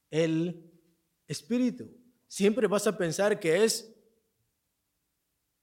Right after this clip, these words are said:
what the Bible says. Oh, tengo que hacer esto, tengo que hacer otro, tengo que hacer otro. Y en lugar de hacerlo en el poder del Espíritu Santo, ¿qué es lo que vas a hacer? Vas a tratar de hacerlo por tus propias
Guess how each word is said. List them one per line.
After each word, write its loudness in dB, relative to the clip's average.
what -10
the -4
Bible 0
says. -6
Oh, -2
tengo -4
que -10
hacer -8
esto, -4
tengo -6
que -6
hacer -6
otro, -2
tengo -8
que -6
hacer -4
otro. -4
Y -6
en -2
lugar 0
de 2
hacerlo 2
en 2
el -2
poder 0
del -2
Espíritu -4
Santo, -6
¿qué -10
es -4
lo -4
que -8
vas -6
a -20
hacer? -20
Vas -2
a -2
tratar 0
de 2
hacerlo 0
por 0
tus -8
propias -2